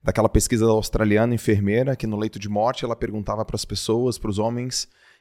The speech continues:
e para as mulheres, é, do que você mais se arrependem, né? E aí as respostas eram, "Me arrependo de não ter vivido uma vida com propósito, de não ter me arriscado mais."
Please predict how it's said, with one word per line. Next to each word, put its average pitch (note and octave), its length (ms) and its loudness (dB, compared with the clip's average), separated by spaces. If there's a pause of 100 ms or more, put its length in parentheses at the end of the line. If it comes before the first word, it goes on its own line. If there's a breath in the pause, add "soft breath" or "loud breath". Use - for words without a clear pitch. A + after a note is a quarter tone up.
e G2 80 -4
para A2+ 200 2
as G2+ 100 -6
mulheres, G#2+ 640 2
é, G2+ 680 2
do F2+ 160 -14
que C#3+ 160 2
você C3 400 -4
mais A#2+ 280 -8
se - 100 -10
arrependem, G2 720 -2
né? G2 180 -12 (500 soft breath)
E G2 120 4
aí F#2+ 160 4
as F#2 100 0
respostas G2 560 -4
eram, F#2 400 -8
"Me G2 140 -4
arrependo G#2 440 -4
de G2 540 -4
não G2 100 -6
ter G#2+ 140 -4
vivido F#2+ 380 -6
uma G2 180 -6
vida F#2+ 320 -8
com G2 140 -6
propósito, B2+ 960 0
de A2 100 -6
não A2 80 -2
ter A2 140 -4
me A2 40 -6
arriscado G2 520 -10
mais." C3+ 840 -4